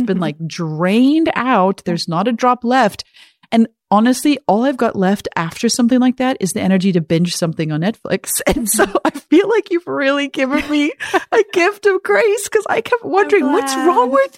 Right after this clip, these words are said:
Speaker 1: me?
Speaker 2: Yeah.
Speaker 1: Like, why have I got nothing left in me?"
Speaker 2: Yeah. Oh, I'm so glad that resonates. And
Speaker 1: <laughs>
Speaker 2: maybe that is what this episode is about. I mean, that's how we, that's how we roll here at Out of the Ordinary. Um,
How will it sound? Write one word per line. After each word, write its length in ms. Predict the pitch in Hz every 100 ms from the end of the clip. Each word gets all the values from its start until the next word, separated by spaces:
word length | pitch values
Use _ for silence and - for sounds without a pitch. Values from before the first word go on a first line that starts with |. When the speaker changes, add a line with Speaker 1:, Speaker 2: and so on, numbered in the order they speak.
| 480
Speaker 1:
me? 260 | 466 427
Speaker 2:
Yeah. 260 | 320 247 233 233
Speaker 1:
Like, 100 | 381
why 260 | 339 302 392 415
have 100 | 415
I 120 | 381
got 240 | 381 370 -
nothing 340 | 359 381 - 403
left 380 | 403 508 554 -
in 160 | 539
me?" 800 | 523 523 494 494 _ _ _ 240 240
Speaker 2:
Yeah. 440 | 233 233 240 233 -
Oh, 100 | 285
I'm 120 | 330
so 260 | - 370 381
glad 360 | 330 285 233 208
that 160 | 220
resonates. 580 | 208 220 202 208 196 392 -
And 460 | 226 233 226 226 -
Speaker 1:
<laughs> 60 | 233
Speaker 2:
maybe 300 | 240 302 415
that 220 | 415 403
is 240 | 339 247
what 160 | 240 240
this 180 | 233 -
episode 440 | 226 226 220 226
is 100 | 220
about. 400 | 233 214 208 202
I 80 | 226
mean, 140 | 240 233
that's 260 | 254 -
how 160 | 285 269
we, 180 | 269 233
that's 240 | 233 233 -
how 120 | 294
we 100 | 285
roll 340 | 277 240 208 202
here 280 | 220 208 202
at 140 | 214 -
Out 160 | 233 220
of 80 | 220
the 80 |
Ordinary. 640 | 214 226 226 220 220 220 226 _ _ _ _ -
Um, 400 | 247 240 233